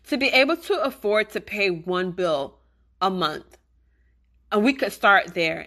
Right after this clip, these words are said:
'cause that would help me feel like I'm really contributing to the household. If I could say that I can cover one bill a month, that would really help. <laughs>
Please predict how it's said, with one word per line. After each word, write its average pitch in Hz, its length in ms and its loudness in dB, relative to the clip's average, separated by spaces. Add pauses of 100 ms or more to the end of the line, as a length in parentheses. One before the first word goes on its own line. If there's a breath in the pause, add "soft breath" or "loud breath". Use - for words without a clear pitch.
(160)
'cause 226 220 -6
that 254 200 4
would 269 140 -2
help 240 240 4
me 214 100 -6
feel 202 220 0
like 180 200 2
I'm 180 220 0
really 185 220 2
contributing 175 680 -2
to 175 100 -8
the 135 100 -4
household. 165 480 -4
If - 160 -8
I 262 140 0
could 294 160 -2
say 196 280 2
that 170 220 -4
I 196 160 2
can 214 180 -8
cover 175 500 -2 (500 soft breath)
one 208 420 2
bill 190 340 4
a 180 100 0
month, 180 480 -2 (920)
that 226 320 2
would 247 120 0
really 208 240 4
help. - 520 -4
<laughs> - 140 -2